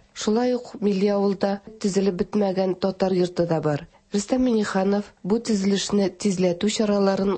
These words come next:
карарбыз дип вәгъдә бирде. Шагыйрь Муса Җәлилнең һәйкәле янында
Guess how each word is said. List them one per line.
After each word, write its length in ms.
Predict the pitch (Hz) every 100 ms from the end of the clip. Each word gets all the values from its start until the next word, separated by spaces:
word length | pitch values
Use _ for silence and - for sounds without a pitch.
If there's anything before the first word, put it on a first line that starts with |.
| -
карарбыз 480 | - 196 196 180 170
дип 240 | 165 165 156
вәгъдә 320 | 160 160 143
бирде. 380 | 151 127 139 139 - _ -
Шагыйрь 320 | - 214 254
Муса 300 | 254 240 254
Җәлилнең 480 | 226 208 202 214 196
һәйкәле 480 | - 196 190 180 190
янында 460 | 214 214 202 202